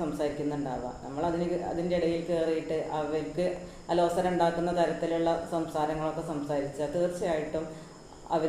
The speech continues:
നമ്മളടുത്ത് സംസാരിക്കാൻ കൂട്ടാക്കില്ല. നമ്മൾ അവ-, അവര് കാര്യങ്ങൾ പറയാനുള്ള ഒരു ഇണങ്ങുന്ന ഒരു വ്യക്തിയായിട്ട് അവർക്ക് തോന്നൂല്ല. അപ്പോൾ മറ്റുള്ളവരെന്തെങ്കിലും കാര്യങ്ങൾ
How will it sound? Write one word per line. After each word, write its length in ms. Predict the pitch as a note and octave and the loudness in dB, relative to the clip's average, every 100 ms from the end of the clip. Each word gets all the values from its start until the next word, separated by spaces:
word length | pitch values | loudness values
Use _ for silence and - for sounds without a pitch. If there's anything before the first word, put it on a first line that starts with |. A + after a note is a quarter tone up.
| E3 | 2
നമ്മളടുത്ത് 340 | D#3 D3+ D3+ E3 | 4 2 2 -2
സംസാരിക്കാൻ 460 | D3 D3+ D3 D3+ D3 | -2 0 0 -2 -2
കൂട്ടാക്കില്ല. 480 | C#3+ C#3+ C#3+ C#3+ C#3+ C#3+ D3 | -2 -2 -2 -2 -2 -2 -4
നമ്മൾ 200 | C#3+ C#3 D3 D3+ - - - - - - - - - - | -4 -2 -2 -4 -10 -14 -16 -16 -18 -18 -18 -18 -10 0
അവ-, 180 | E3+ E3 - | 2 2 4
അവര് 240 | E3+ E3+ F3+ F3 - - - - F#3 | 4 4 2 2 -4 -12 -16 0 4
കാര്യങ്ങൾ 320 | F3 F3 F3+ F3+ | 6 6 4 4
പറയാനുള്ള 540 | E3 E3+ E3+ F3 F3 F3 E3+ | 4 4 4 4 4 6 4
ഒരു 140 | E3+ F3+ - - F3+ | 4 0 -4 -4 0
ഇണങ്ങുന്ന 340 | F3+ F3+ F#3 F#3 | 2 2 4 4
ഒരു 80 | G3 | 4
വ്യക്തിയായിട്ട് 380 | F#3 G3 F#3+ F#3 | 2 4 2 4
അവർക്ക് 180 | F3+ F#3 F#3 | 2 2 2
തോന്നൂല്ല. 400 | D3+ D3 C3 A#2+ - - - - | 2 2 0 -4 -8 -14 -18 -10
അപ്പോൾ 200 | C3 D#3 - - | -4 -2 -2 -4
മറ്റുള്ളവരെന്തെങ്കിലും 800 | D#3 D3 F#3 F3 F3 E3 D3+ D#3+ D#3+ | -6 -2 2 4 4 2 2 0 0
കാര്യങ്ങൾ 300 | D3 D3 | 0 0